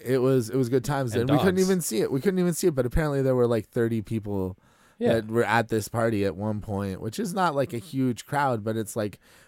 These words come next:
Speaker 1: we thought we were playing, when we started playing, there were only about ten people there, maybe
Speaker 2: Yeah.
Speaker 1: twelve. And we could not see, once it got dark, we could not see anything past the fire in front of us.
Speaker 2: Yeah.
Speaker 1: So that was, like,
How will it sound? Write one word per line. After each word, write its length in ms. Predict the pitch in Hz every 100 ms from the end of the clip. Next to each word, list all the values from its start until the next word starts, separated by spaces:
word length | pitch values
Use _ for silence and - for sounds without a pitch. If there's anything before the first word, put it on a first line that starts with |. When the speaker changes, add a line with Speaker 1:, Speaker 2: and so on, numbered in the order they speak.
| -
Speaker 1:
we 360 | 117 131 156
thought 360 | 147 139 143 120
we 100 | 127
were 140 | 131 117
playing, 500 | 139 123 113 113 101
when 120 | 117
we 100 | 131
started 380 | 120 127 131 113
playing, 320 | - 123 101
there 100 | 98
were 100 | 98
only 160 | 98 95
about 200 | 92 76
ten 220 | 107 92
people 320 | 95 92 87
there, 200 | 82 80
maybe 260 | 80 85 87
Speaker 2:
Yeah. 140 | 87
Speaker 1:
twelve. 520 | 82 127 92 92 98 - _ _ _ _ _ _
And 800 | 113 107 101 98 95 92 92 92
we 160 | 110 117
could 160 | 131
not 320 | 107 104 95 - _
see, 480 | - - 123 110 101
once 240 | 104 104
it 60 | 107
got 160 | 101
dark, 260 | 92 104 95
we 80 | 101
could 140 | 104
not 200 | 98 90
see 120 | 107
anything 360 | 95 95 104 92
past 300 | 98 82 -
the 80 | 82
fire 400 | - 85 90 85
in 140 | 82
front 240 | 87 101 90
of 80 |
us. 320 | 82 78 - -
Speaker 2:
Yeah. 160 | 87 - _ _ _ _
Speaker 1:
So 160 | - 110
that 200 | 127 135
was, 240 | 143 107
like, 500 | 107 101 87 82 -